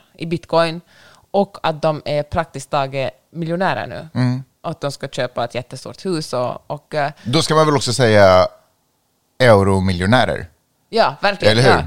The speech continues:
Speaker 1: det här var Finland. Och, eh, då kände, då blev jag alldeles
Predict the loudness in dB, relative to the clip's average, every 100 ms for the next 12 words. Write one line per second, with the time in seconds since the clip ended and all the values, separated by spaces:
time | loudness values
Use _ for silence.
0 | -2 0 0 -2 -8 -8 -14 _ -20 -20
1 | -20 -20 -8 -2 -2 -2 0 4 4 2
2 | -2 -6 -6 -4 -4 -4 0 2 2 2
3 | -2 -4 -10